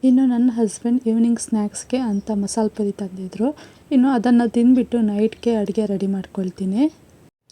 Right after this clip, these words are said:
ನೈಟ್‌ಗೆ ಊಟ ಮಾರ್ನಿಂಗ್ ಮಾಡಿರೋ ಮಸಾಲೆ ಸಾಂಬಾರ್, ಅದ್ರ ಜೊತೆಗೆ ಮುದ್ದೆ ಹಾಗೂ ಸ್ವಲ್ಪ ಎಗ್ ಆಮ್ಲೆಟ್ ಮಾಡ್ಕೊಳ್ತಾ ಇದ್ದೀನಿ.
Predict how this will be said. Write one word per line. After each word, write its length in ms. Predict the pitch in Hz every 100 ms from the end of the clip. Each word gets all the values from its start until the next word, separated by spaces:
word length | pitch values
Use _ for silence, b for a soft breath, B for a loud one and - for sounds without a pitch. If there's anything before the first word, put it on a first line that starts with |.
| -
ನೈಟ್‌ಗೆ 440 | 214 220 233 -
ಊಟ 220 | 269 240 247
ಮಾರ್ನಿಂಗ್ 540 | 226 196 202 226 233
ಮಾಡಿರೋ 300 | 214 208 202
ಮಸಾಲೆ 460 | 202 185 208 196 202
ಸಾಂಬಾರ್, 500 | - 196 190 214 269
ಅದ್ರ 260 | 240 180
ಜೊತೆಗೆ 400 | 214 208 208 214
ಮುದ್ದೆ 400 | 214 202 196 254 320
ಹಾಗೂ 400 | 294 262 202 269
ಸ್ವಲ್ಪ 320 | - 220 240
ಎಗ್ 360 | 254 190 -
ಆಮ್ಲೆಟ್ 400 | 233 214 214 -
ಮಾಡ್ಕೊಳ್ತಾ 520 | 202 190 - 196 - 196
ಇದ್ದೀನಿ. 440 | 185 185 240 302